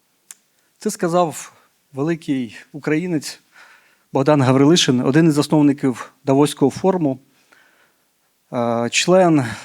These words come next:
Римського клубу. І ця презентація про мою особисту мрію, професійну мрію. Я працюю в страхуванні вже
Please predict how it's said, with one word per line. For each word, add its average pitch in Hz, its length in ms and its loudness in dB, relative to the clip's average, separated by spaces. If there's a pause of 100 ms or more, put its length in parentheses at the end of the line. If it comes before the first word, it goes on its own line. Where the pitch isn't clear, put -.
Римського 147 420 0
клубу. 160 480 0 (1080)
І 165 40 -10
ця 185 140 0
презентація 170 520 -2
про 156 140 -4
мою 165 240 2
особисту 147 580 -4 (260)
мрію, 120 460 -8 (600)
професійну 139 580 -4
мрію. 120 400 -6 (640)
Я 170 240 -2
працюю 165 540 -6
в 139 40 -10
страхуванні 151 540 -2
вже 131 360 -4